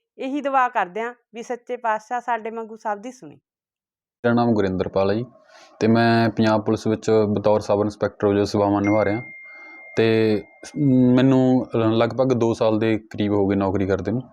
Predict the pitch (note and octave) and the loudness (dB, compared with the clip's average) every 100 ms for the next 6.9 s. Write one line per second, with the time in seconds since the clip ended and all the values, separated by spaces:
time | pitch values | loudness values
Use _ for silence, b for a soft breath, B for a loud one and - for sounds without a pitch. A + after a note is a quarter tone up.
0 | B B B B - C3 A#2+ D3 D3+ D3 | B B B B 0 2 2 2 4 2
1 | B2 - _ _ _ _ _ _ _ - | 0 -8 _ _ _ _ _ _ _ -4
2 | A#2 A#2 - B2+ A2 A2+ B2+ C#3 C3 A#2 | 0 0 -2 0 0 0 0 2 0 0
3 | B2+ B2 A#2+ A#2 G#2+ A2 A2+ A#2 A#2+ A#2 | 0 0 2 2 2 0 0 0 -2 0
4 | G2+ G#2 A#2+ - _ G2+ A2 A#2 A#2 A2 | 0 0 -2 -6 _ -2 0 2 2 2
5 | G#2 G2+ - A#2+ A2+ G#2+ G#2+ G2+ A2+ A2+ | -2 -4 -10 -8 -2 0 0 0 0 2
6 | A2+ A2+ A2 G#2+ G2+ G#2 G#2 A#2 | 2 2 2 0 0 -2 -2 -4